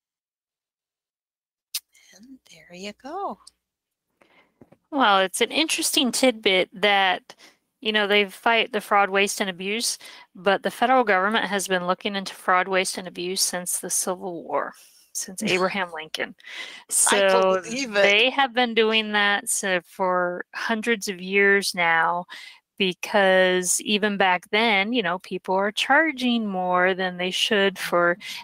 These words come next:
Speaker 2: and it's federal funded. So, you
Speaker 1: Yeah.
Speaker 2: know, that's federal dollars hard at work. So they've been actually around since the Civil War. So
Speaker 1: I didn't know that,
Speaker 2: trying
Speaker 1: but that's
Speaker 2: to,
Speaker 1: fascinating.
Speaker 2: yeah. Yep, fraud, waste, and
Speaker 1: So
Speaker 2: abuse. Yep.
Speaker 1: they,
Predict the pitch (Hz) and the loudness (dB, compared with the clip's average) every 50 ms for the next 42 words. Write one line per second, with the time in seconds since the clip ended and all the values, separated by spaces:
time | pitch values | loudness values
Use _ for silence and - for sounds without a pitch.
0 | - 339 330 320 - - - - - 233 240 233 240 240 240 - - - 277 330 | -4 -2 -2 0 0 -2 0 0 0 2 4 4 4 4 2 2 0 0 0 0
1 | 330 240 - - - - - - - 190 185 185 185 185 185 185 185 180 175 247 | 0 -4 -4 -6 -4 -6 -6 -2 -2 -2 -2 -2 -2 -2 -2 -2 -4 -6 -8 -12
2 | 254 240 233 202 - 170 175 175 175 175 175 175 - - _ _ _ _ _ _ | -16 -12 -10 -4 -2 -2 0 0 -2 -2 -6 -8 -10 -16 _ _ _ _ _ _
3 | _ _ - 185 185 196 - - - - 220 208 226 226 233 226 214 214 220 240 | _ _ -4 -4 -4 -2 -4 -6 -2 0 2 4 4 4 4 4 6 6 6 6
4 | 247 226 202 202 202 208 202 - - - - - - - - - - 196 196 202 | 6 6 6 4 4 2 0 -2 -4 -4 -6 -10 -12 -12 -12 -2 2 4 4 6
5 | 208 196 - - 220 214 185 - - - - - - - 196 185 175 170 185 202 | 4 4 2 2 2 4 4 4 2 0 -4 -6 -4 0 2 2 2 2 0 0
6 | 208 208 202 185 196 202 - - - _ - 185 180 196 196 - - 214 196 185 | 2 2 2 2 2 -2 -4 -8 -16 _ 0 2 2 2 0 0 0 2 2 4
7 | 185 185 185 196 196 - - 190 - - - 160 - - 170 175 175 175 170 170 | 4 2 2 2 0 -2 -4 -2 -2 -4 -2 -2 -2 -2 -2 -4 -4 -4 -2 0
8 | - - - - - - - - - - 196 - - - - - - - - - | -2 -2 -4 -6 -8 -6 -4 -2 -4 -4 -6 -12 -18 -18 -16 -14 -14 -12 -14 -8
9 | - - 190 185 202 185 190 185 175 196 220 208 170 139 - 160 - - 160 180 | -6 -6 -2 -2 -2 -2 0 2 2 2 2 2 0 -2 -2 -6 -2 0 0 0
10 | 180 175 175 170 165 - 165 180 175 - - - 196 185 180 175 165 - - _ | 0 0 -2 -4 -2 -2 -2 0 0 -2 0 0 0 0 2 0 -2 -4 -10 _
11 | _ - - - - - _ _ _ _ 214 220 - - - - - - 196 190 | _ -20 -20 -20 -20 -20 _ _ _ _ -2 -2 -2 -2 -6 -6 -2 2 4 4
12 | 190 196 202 196 180 175 190 - - 233 226 208 214 220 214 196 190 - - - | 4 4 2 2 0 2 2 2 2 2 0 0 -2 -4 -8 -8 -10 -12 -12 -8
13 | 226 214 233 - _ _ _ _ - 214 180 202 226 208 196 185 185 - - | -8 -8 -8 -10 _ _ _ _ -20 -6 -2 0 2 4 4 2 0 -2 -6